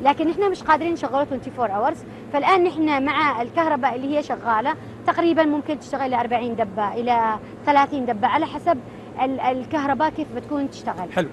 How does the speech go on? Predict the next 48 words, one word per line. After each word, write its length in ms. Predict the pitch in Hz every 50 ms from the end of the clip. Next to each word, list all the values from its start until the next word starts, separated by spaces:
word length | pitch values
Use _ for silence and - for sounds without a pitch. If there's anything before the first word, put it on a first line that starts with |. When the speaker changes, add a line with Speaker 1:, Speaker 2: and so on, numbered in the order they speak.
| -
Speaker 2:
أربعين 300 | 202 180 226 240 240 214
دبة 280 | 196 202 190 190 180 180
هذه 80 | 165 139 135 -
تغطي 360 | 185 165 208 247 240 320 277 -
احتياج 340 | - - 240 247 247 214
المستشفى 480 | 220 220 214 180 - - 196 - - 302 311 285
ولا 180 | 240 240 240 240
عادي 200 | 208 247 220 220
كمان 280 | - 226 226 226 220 254
Speaker 1:
ما 80 | 294
Speaker 2:
تخرجي 140 | 330 320 277
Speaker 1:
زلنا، 340 | 370 381 349 330 330 311 262
Speaker 2:
لك؟ 80 | -
Speaker 1:
لا، 140 | 277 349 370 370 - 277
ما 160 | 302 311 311
زلنا، 520 | 262 240 269 403 427 415 359 330 311 311 294
لا، 120 | 339 330
نحن 140 | 294 - 311
ما 60 | 311
نخرجش، 420 | 285 269 - 269 240 254 233 - - - 226
نحن 180 | 226 269 269
Speaker 2:
آه. 20 | 262
Speaker 1:
نستهلك 300 | - - 294 294 285 285 -
أكثر 280 | 311 - - 285 247
من 140 | 240 233 220 214
ذلك. 280 | 220 208 208 214 190
Speaker 2:
آه. 160 | 175 165 147 127 113 - - - - 294
Speaker 1:
بس 140 | 302 -
نحن 260 | 320 311 330 370 349 330
ما 100 | 330 320
زلنا 240 | 320 466 453 392
نستلم 400 | 330 320 - - 320 311 330 311
من 120 | 285 269 269
منظمة 300 | 269 277 240 294 294 294
الصحة 280 | 285 - 262 226 254
العالمية، 460 | 269 240 220 226 220 220 220 440 427 - 190 -
ما 120 | 277 285 277
زلنا. 320 | 269 359 349 320 285 254 208 165
Speaker 2:
لأن 240 | 180 208 208 214 220
هذا 240 | 202 226 240 262
ما 100 | 247 233
يكفيش 460 | 220 233 247 - - 277 208 - - 208
ال-، 220 | 185 180 175 254
Speaker 1:
لا، 120 | 294 311 320
ما 100 | 339 349
يكفيش، 360 | 339 339 311 - - 285 -
Speaker 2:
الاحتياج. 420 | - 302 311 311 - 349 330 330
Speaker 1:
لكن 80 | 311